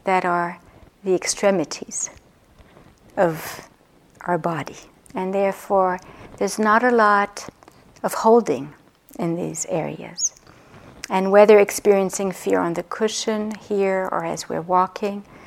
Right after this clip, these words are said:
and even the other day, I was going home at night and there was, uh, a man <laughs> that was just behind me, and it felt, I have no idea, I was kind of going so fast that I didn't know if,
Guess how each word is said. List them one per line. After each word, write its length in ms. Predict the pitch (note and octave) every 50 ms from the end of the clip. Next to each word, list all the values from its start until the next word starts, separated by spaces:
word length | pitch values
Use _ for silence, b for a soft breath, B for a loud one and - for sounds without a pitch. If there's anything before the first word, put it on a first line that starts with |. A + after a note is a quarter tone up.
| B B B B B B B B
and 340 | - F#3 F#3 F3+ E3+ - - -
even 500 | G#3 F#3+ F3 F#3+ F3+ F3 F3 F3 - E3+ - - - -
the 340 | F#3+ F3 - F#3 F#3 F#3
other 240 | F3+ F3+ F3+ F3 F3
day, 560 | F3 - G3+ G3+ G#3 G#3 G3+ G3 G3 F#3+ F#3+ - b b b b b b b b b b b
I 100 | G#3 F#3+
was 200 | F#3 F3 E3 -
going 380 | - - F#3 F#3 F3+ F3+ F3+ F3+
home 420 | - - G#3+ G3+ G3 G3 G3 F#3+
at 160 | F#3 - -
night 380 | - G3 F#3+ G3 G3 G3 F#3+ -
and 240 | - F#3+ F3+ F3+ F3+
there 140 | F3+ E3+ F3+
was, 400 | F#3 F#3+ F#3 F#3 F3+ - - - b b b b b b b b b b b - - - -
uh, 240 | F#3+ F#3 F#3 F#3 F3+ B B B B B B B B _ _ _ _ -
a 120 | F#3+ F#3
man 560 | F#3 F#3 F#3+ G3 G3+ G#3 G3+ G3+ F#3+ F#3+ - -
<laughs> 40 | - - - - - - - - - - - - - B B B B B B B B B B B - - - -
that 380 | - - G3 G3 F#3+ F#3 - -
was 160 | G3 G3 -
just 300 | - - A#3+ A#3 - -
behind 380 | - A3+ A3 G#3 G#3+ G#3+ A3 A3
me, 120 | G#3+ -
and 160 | - - G#3
it 140 | A3 G#3 G#3
felt, 560 | - - - - D#4+ D4+ A#3 - - - - - -
I 100 | F#3 G3+
have 160 | G#3+ G3 G3+
no 120 | G#3+ G#3+
idea, 400 | A3 G#3+ G#3+ G3+ G#3 F3+ E3+ E3
I 60 | D#3+
was 220 | E3+ F3+ F3+ F3+ -
kind 260 | - - G3 F#3+ F#3+
of 120 | F#3 -
going 280 | - G3+ G3 G3 G3 F#3+
so 200 | - - G#3+ G#3
fast 360 | G3+ - - F#3+ F#3+ F#3+ -
that 120 | - F#3 F3+
I 100 | F3 F3+
didn't 340 | F3+ - - G3 G3 -
know 360 | - A3 G3+ G3 F#3+ F#3 F#3 F#3
if, 280 | F3+ F#3 F#3 - -